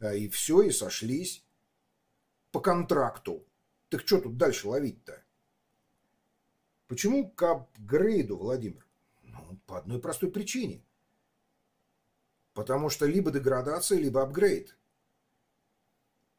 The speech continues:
Ещё дружбе мешает гордыня. Она не просто мешает, <laughs> дорогие друзья, она не просто мешает, гордыня. Гордыня убивает, вас убивает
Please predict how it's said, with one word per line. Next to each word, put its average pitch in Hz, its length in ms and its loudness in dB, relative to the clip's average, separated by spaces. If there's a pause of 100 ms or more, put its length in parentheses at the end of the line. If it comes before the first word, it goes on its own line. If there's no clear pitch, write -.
(640)
Ещё 208 280 0
дружбе 202 400 2
мешает 151 380 2
гордыня. 135 600 -4 (220)
Она 143 180 0
не 220 100 4
просто 277 340 -2
мешает, 247 920 -4 (1400)
<laughs> - 180 -12
дорогие 151 500 2
друзья, 107 440 0 (340)
она 180 240 2
не 185 140 10
просто 190 420 10
мешает, 135 760 2
гордыня. 110 600 -4 (300)
Гордыня 180 680 2
убивает, 185 960 6 (320)
вас 135 800 6
убивает 117 680 2